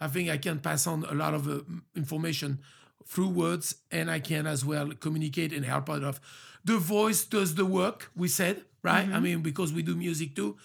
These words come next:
Speaker 1: um, th-, that's important, but the voice does the wor-, the, the work, uh, uh, uh, of helping when you encourage somebody. It's by the words. I don't think you encourage somebody with the thoughts,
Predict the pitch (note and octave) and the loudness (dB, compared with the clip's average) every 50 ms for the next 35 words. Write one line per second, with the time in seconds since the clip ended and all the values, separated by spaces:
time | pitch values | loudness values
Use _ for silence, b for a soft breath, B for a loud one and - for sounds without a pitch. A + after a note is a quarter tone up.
0 | B B B B B B - E3 D#3+ D3+ D3+ D3 C#3+ C#3+ C#3 C3+ C#3 C#3+ C#3+ D#3+ | B B B B B B -4 0 0 2 2 2 0 0 0 -2 -2 -4 -6 -8
1 | D#3 C#3+ E3 E3 C#3 - F3 D#3 C#3+ C#3 D#3 D#3+ E3+ E3+ E3+ C#3+ C#3+ C#3 C3 C#3 | -4 -2 -2 -2 -2 -2 -2 -2 -2 -2 -2 -4 -2 -2 0 0 0 0 0 -2
2 | C3 A#2+ C#3+ C#3 C3 F3+ F3+ E3+ D#3+ C3 B2 - D#3+ D#3 C#3 - - C#3+ C#3 D3 | -2 0 0 0 0 0 0 0 0 0 -2 -2 -2 -2 -2 -2 -2 -2 -2 0
3 | D3+ D3+ D#3+ - D#3+ D3+ D3 C#3+ D3+ D3+ D3 D3 C#3+ D3 D#3+ D#3 D3 C#3+ - - | -2 -2 -2 -4 -4 -4 -4 -4 -4 -6 -6 -4 -2 -2 -2 -4 -4 -6 -10 -16
4 | _ B B B B B B B B - D#3+ D#3 D#3+ E3+ E3 D3+ D3 D#3+ E3+ E3+ | _ B B B B B B B B 2 4 4 4 2 0 0 0 -2 -4 -6
5 | - - F3+ F#3 E3 D3 - - C#3+ D#3+ F#3+ F#3+ F3 C#3 C#3+ D#3 D#3 D#3 D3 C#3 | -6 -6 -4 -2 -2 -2 -2 -2 0 2 2 2 0 0 -2 -2 -2 -2 -2 -4
6 | C#3+ D3 D3+ D#3 D#3 D#3 D3+ C3+ - E3+ D#3+ D#3+ D3+ C#3 - D#3 C#3+ C#3 D#3 D#3+ | -2 -2 -2 0 0 0 -2 -2 0 0 0 0 0 0 0 0 0 2 2 0
7 | C3 A#2 A#2 A2 B B B B B - E3+ C3+ C#3+ D3 D3+ D3+ D#3 C3 C#3 C#3 | 0 -2 -6 -8 B B B B B 2 2 2 4 2 2 2 2 2 0 0
8 | D#3 E3+ D3+ B2+ - - - - F3+ G#3 G#3+ F3 A3+ A3+ G3+ F#3+ E3+ C#3 F3+ F3+ | 0 0 0 -2 -4 -4 -2 -2 0 0 0 0 0 0 0 0 0 0 0 -2
9 | F3 C3+ - F3+ E3+ E3+ E3+ F3 E3+ E3+ D#3 C#3+ C#3+ C3+ - F3+ F3 - G#3+ - | 0 0 -2 -4 -2 -2 -2 -2 -2 -4 -4 -4 -6 -6 -4 -2 -2 -2 -4 -6
10 | - | -12